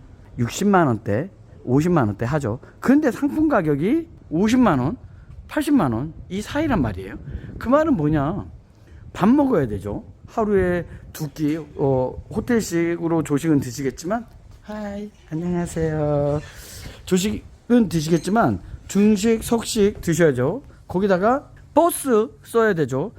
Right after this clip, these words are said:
가이드 설명 듣고요. 입장료 다 포함되어 있죠. 그리고 마사지 포함되어 있죠.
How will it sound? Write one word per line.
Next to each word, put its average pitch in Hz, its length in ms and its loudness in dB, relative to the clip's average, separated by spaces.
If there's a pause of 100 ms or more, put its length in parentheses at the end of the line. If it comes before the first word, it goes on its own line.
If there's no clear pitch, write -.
(260)
가이드 214 400 0
설명 254 380 2
듣고요. 131 420 -6 (300)
입장료 269 420 2
다 208 160 -4
포함되어 220 440 0
있죠. 123 340 -8 (300)
그리고 233 340 -4
마사지 240 440 0
포함되어 151 600 0
있죠. 208 380 -6